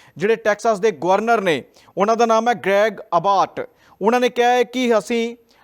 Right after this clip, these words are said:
ਹੜ੍ਹਾਂ ਦੇ ਨਾਲ ਨਿਪਟਣ ਵਾਸਤੇ ਹਰ ਸੰਭਵ ਕੋਸ਼ਿਸ਼ ਕਰ ਰਹੇ ਹਾਂ ਤਾਂ ਜੋ ਲੋਕਾਂ ਨੂੰ ਰਾਹਤ ਪਹੁੰਚਾਈ ਜਾ ਸਕੇ। ਤੇ ਦੂਜੇ ਪਾਸੇ ਜੇਕਰ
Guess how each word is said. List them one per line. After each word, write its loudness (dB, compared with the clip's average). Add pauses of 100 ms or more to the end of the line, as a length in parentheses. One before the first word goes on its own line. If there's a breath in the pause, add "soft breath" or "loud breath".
(160)
ਹੜ੍ਹਾਂ 2
ਦੇ 0
ਨਾਲ 0
ਨਿਪਟਣ -4
ਵਾਸਤੇ 0
ਹਰ 0
ਸੰਭਵ -4
ਕੋਸ਼ਿਸ਼ -4
ਕਰ 2
ਰਹੇ -2
ਹਾਂ 2
ਤਾਂ 0
ਜੋ 0
ਲੋਕਾਂ 0
ਨੂੰ -2 (600 soft breath)
ਰਾਹਤ 0
ਪਹੁੰਚਾਈ 0
ਜਾ 0
ਸਕੇ। -6 (300 soft breath)
ਤੇ -2
ਦੂਜੇ 0
ਪਾਸੇ 0
ਜੇਕਰ 0